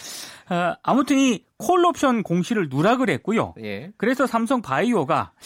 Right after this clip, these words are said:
Speaker 1: 이거 왜 누락을 했을까? 이게 궁금했는데 검찰은 이천십오 년 구월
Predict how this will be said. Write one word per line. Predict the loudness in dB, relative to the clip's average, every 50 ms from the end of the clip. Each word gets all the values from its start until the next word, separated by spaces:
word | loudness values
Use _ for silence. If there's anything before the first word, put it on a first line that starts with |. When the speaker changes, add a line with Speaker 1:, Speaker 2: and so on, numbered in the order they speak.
| -10 -6
Speaker 1:
이거 | -4 0 2 2
왜 | 4 4 4 2
누락을 | 2 0 0 0 0 0 -2 -2
했을까? | -4 -6 -6 -8 -8 -6 -4 -2 -2 -2 -4 -6 -10
이게 | -10 -10 -10
궁금했는데 | -6 -4 -2 -2 0 0 -2 -2 -4 -4 -6 -6 -8
검찰은 | -6 -6 -4 -4 -4 -2 -2 -2 -2 -2 -4 -6 -8 -10 -14 _ _ _ _
이천십오 | -12 -12 -6 -4 -4 -4 -4 -4 -4 -4 -4
년 | -4 -4 -4 -6
구월 | -6 -6 -4 -2 -2 -2 -4 -6